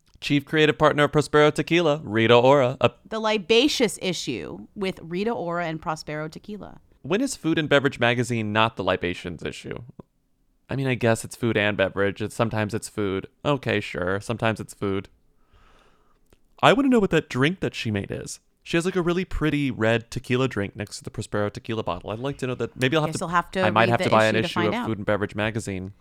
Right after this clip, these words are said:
Speaker 1: Yeah.
Speaker 2: She does look good. I like when Rita Ora is, like, in business drag. She's like, "I'm gonna wear a suit with, like, a little bit of boob showing."
Speaker 1: Mm-hmm.
Speaker 2: You know, like, she's like, she's like, "Here we go. Like, I'm a
Speaker 1: <laughs> Here,
Speaker 2: business lady.
Speaker 1: here
Speaker 2: Bethany Frankel,
Speaker 1: we
Speaker 2: watch out," you
Speaker 1: go.
Speaker 2: know?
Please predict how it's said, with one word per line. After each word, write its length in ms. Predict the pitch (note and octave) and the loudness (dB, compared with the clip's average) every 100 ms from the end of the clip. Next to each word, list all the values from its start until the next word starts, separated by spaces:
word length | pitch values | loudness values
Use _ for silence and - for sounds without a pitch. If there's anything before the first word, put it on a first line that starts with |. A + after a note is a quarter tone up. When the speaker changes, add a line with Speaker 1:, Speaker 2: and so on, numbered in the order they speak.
| - | -12
Speaker 1:
Yeah. 380 | G#2 G#2 G2+ G2 - _ | -6 -2 -2 -4 -10 _
Speaker 2:
She 180 | - G#3+ | -12 -4
does 220 | G#3 A#3 | -2 0
look 140 | G#3+ - | -2 -2
good. 180 | D#3 - | -2 0
I 120 | F#3+ | 0
like 260 | F3+ F3+ | 2 0
when 160 | B3+ A3 | 0 0
Rita 180 | E3+ E3 | 0 0
Ora 240 | C#3 D3+ | -2 -4
is, 100 | D3 | -4
like, 200 | D3+ - | -6 -4
in 160 | D3+ C#3+ | -4 -2
business 480 | C3+ C3+ D#3 D#3+ - - | -4 -4 -4 -6 -8 -12
drag. 500 | D#3 D#3+ D#3+ E3 E3+ | -6 0 2 2 -2
She's 240 | - D#3 D3+ | -8 -6 -4
like, 240 | C#3+ C#3+ - | -4 -2 0
"I'm 60 | |
gonna 100 | D4 C#3 | 0 0
wear 140 | E3 | -4
a 60 | B3+ | -4
suit 360 | - C#3 - | -6 -6 -8
with, 120 | D3+ | -12
like, 140 | B2+ B2+ | -12 -10
a 60 | |
little 360 | A#2 B2 G3+ G#3 | -10 -8 -8 -8
bit 120 | G3+ | -8
of 80 | G3 | -8
boob 220 | D#3+ A#2+ | -8 -10
showing." 360 | - - G#2 - | -10 -10 -8 -8
Speaker 1:
Mm-hmm. 80 | A#2+ | -4
Speaker 2:
You 100 | G#3 | 2
know, 160 | F#3+ | 2
like, 160 | F3+ D#3+ | 2 0
she's 260 | - G3 F3+ | -2 -2 2
like, 220 | E3+ D#3 - - - - | 2 0 -10 -20 -20 -16
she's 240 | - G3+ | -12 -10
like, 120 | D#3 | -10
"Here 280 | - G#3 C4+ | -10 -10 -8
we 200 | E3+ G3 | -8 -12
go. 360 | - D3 D3 F#2+ | -8 -6 -4 -6
Like, 200 | D#2+ - | -8 -2
I'm 180 | - C#4+ | -2 -2
a 40 | |
Speaker 1:
<laughs> 20 | |
Here, 200 | F3 C#3 | -4 -4
Speaker 2:
business 360 | D3+ - - - | -2 -4 -8 -10
lady. 240 | F#2 D2+ D#3+ | -10 -6 -2
Speaker 1:
here 120 | F3+ F#3+ | 0 0
Speaker 2:
Bethany 340 | G3+ C4+ C#4 | 0 -2 -4
Frankel, 560 | - G#3 G#3 A3+ A3+ G3+ | -2 -4 0 0 0 0
Speaker 1:
we 40 | |
Speaker 2:
watch 320 | C#3 F#3 - | 0 0 -2
out," 380 | D#3 E2+ - - | -8 -8 -10 -6
you 120 | F#3 | -2
Speaker 1:
go. 40 | G3 | 0
Speaker 2:
know? 360 | F3 G3+ B3+ | 0 -4 -8